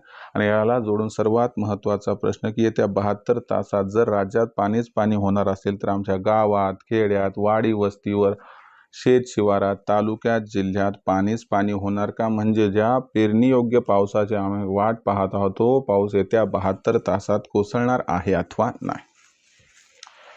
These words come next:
जर या महत्त्वाच्या प्रश्नाचं आपल्याला अचूक उत्तर जाणून घ्यायचं असेल, तर व्हिडिओ शेवटपर्यंत पहा. जिथं आवडेल तिथं लाईक करा, कास्तकार बांधवापर्यंत पाठवण्यासाठी शेअर करा, सबस्क्राईब करून नोटिफिकेशन बेल ऑल करा. याच्या महिन्यात प्रत्येक व्हिडिओ आपणास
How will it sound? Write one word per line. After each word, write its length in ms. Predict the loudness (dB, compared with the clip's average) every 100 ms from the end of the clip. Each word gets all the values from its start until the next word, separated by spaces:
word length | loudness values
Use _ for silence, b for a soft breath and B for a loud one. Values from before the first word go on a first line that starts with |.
| B B B B B 2
जर 200 | 4 4
या 140 | 4
महत्त्वाच्या 600 | 2 2 0 0 0 0
प्रश्नाचं 480 | -2 -4 -2 -4 0
आपल्याला 440 | -2 0 0 2
अचूक 300 | 0 0 -2
उत्तर 260 | -2 0 0
जाणून 300 | 2 0 0
घ्यायचं 320 | 0 -2 -2
असेल, 320 | -4 -2 -4
तर 100 | -2
व्हिडिओ 240 | 0 2 0
शेवटपर्यंत 580 | 0 0 0 -2 -2 0
पहा. 300 | -2 0 0
जिथं 300 | -2 0 0
आवडेल 280 | 2 0
तिथं 220 | -2 -6 -2
लाईक 260 | -2 0
करा, 180 | 0 0
कास्तकार 480 | -2 -4 -4 -4 -2
बांधवापर्यंत 480 | -2 -2 -2 -2 -2
पाठवण्यासाठी 540 | -4 -2 -4 -2 -4
शेअर 260 | 0 0 0
करा, 220 | -2 -4
सबस्क्राईब 540 | -4 -10 -8 -8 -8
करून 340 | -8 -8 -4 -4
नोटिफिकेशन 680 | -2 -2 0 -2 -4 -2
बेल 180 | 0 2
ऑल 180 | 2 2
करा. 160 | 0
याच्या 180 | 0 0
महिन्यात 260 | 0 0 2
प्रत्येक 280 | 0 2 2
व्हिडिओ 160 | 2
आपणास 220 | 0 -4